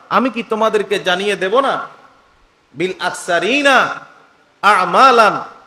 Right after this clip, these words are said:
যে তোমরা যে আমলগুলা করতেছো, তার দ্বারা তোমরাই ক্ষতিগ্রস্ত হচ্ছ।" বলি নাউজুবিল্লাহ। কি, কি বলছে আল্লাহ কথাটা?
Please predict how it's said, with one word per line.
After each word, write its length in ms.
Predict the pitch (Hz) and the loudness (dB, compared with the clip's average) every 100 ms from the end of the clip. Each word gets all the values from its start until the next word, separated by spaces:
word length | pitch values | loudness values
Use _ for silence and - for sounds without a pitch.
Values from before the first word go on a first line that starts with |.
| - | -10
যে 180 | 143 185 | -6 -4
তোমরা 420 | 151 208 220 208 | -6 -2 2 2
যে 120 | 196 | 2
আমলগুলা 580 | 185 185 262 269 262 240 | 2 4 2 2 0 0
করতেছো, 720 | - 214 - 226 - 202 - | 0 -4 -2 -4 0 -2 -2
তার 240 | 180 190 165 | -4 -2 -2
দ্বারা 220 | 185 175 | 0 -2
তোমরাই 500 | - 180 196 247 240 | -2 -4 2 2 2
ক্ষতিগ্রস্ত 580 | 190 196 180 175 - 165 | -2 -2 0 -2 0 0
হচ্ছ।" 320 | 151 151 147 | 0 -2 -6
বলি 260 | 135 143 | -6 -6
নাউজুবিল্লাহ। 640 | 135 127 113 104 104 _ _ _ _ _ _ _ _ _ _ _ _ _ _ _ _ - | -6 -6 -8 -12 -16 _ _ _ _ _ _ _ _ _ _ _ _ _ _ _ _ -10
কি, 240 | 156 160 | -10 -10
কি 80 | 175 | -8
বলছে 320 | 175 175 185 | -4 -4 -2
আল্লাহ 260 | 185 180 151 | -2 0 -2
কথাটা? 380 | 151 131 113 | -2 -4 -6